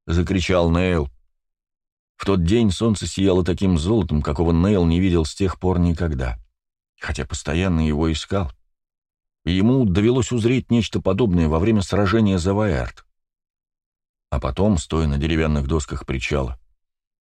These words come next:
на глазах всех своих соратников отец вытащил из своих вещей нечто длинное,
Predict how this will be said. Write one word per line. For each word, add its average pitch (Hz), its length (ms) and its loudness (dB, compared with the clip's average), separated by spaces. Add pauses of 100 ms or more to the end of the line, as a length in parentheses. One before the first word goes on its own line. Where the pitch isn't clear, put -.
(100)
на 82 120 0
глазах 85 400 2
всех 101 220 -2
своих 87 280 0
соратников 85 580 -2
отец 85 300 -4
вытащил 85 540 -2
из 80 100 -4
своих 92 360 0
вещей 90 340 -2
нечто 80 420 -2
длинное, 71 640 -2